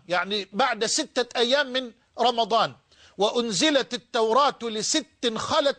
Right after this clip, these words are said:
من رمضان، وأنزل الله الإنجيل لثلاث عشرة خلت من رمضان، وأنزل الله القرآن لأربع وعشرين خلت من رمضان".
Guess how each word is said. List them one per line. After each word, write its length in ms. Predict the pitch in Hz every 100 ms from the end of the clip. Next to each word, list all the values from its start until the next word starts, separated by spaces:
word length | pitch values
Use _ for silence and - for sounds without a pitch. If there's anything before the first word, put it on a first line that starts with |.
| -
من 260 | 254 311
رمضان، 580 | 262 247 226 208 208 135 - _ - - -
وأنزل 760 | 196 220 285 320 285 180 233
الله 600 | 240 226 226 294 269 202
الإنجيل 920 | 226 214 254 233 185 170 294 254 190 127 - _ - -
لثلاث 840 | 190 220 233 254 233 254 311 - 269
عشرة 840 | 220 220 302 - 262 247 240 226
خلت 540 | - 294 311 254 -
من 300 | 233 277 302
رمضان، 600 | 262 247 240 226 285 330 311 _ _ _
وأنزل 680 | 175 185 269 285 240 196 214
الله 560 | 214 202 233 294 254 247
القرآن 800 | 214 220 214 - 254 240 226 - - -
لأربع 640 | 185 233 233 214 175 285 226
وعشرين 920 | 233 220 220 214 - 226 233 254 220
خلت 380 | - 262 240 214 -
من 180 | 208
رمضان". 600 | 196 190 185 185 170 123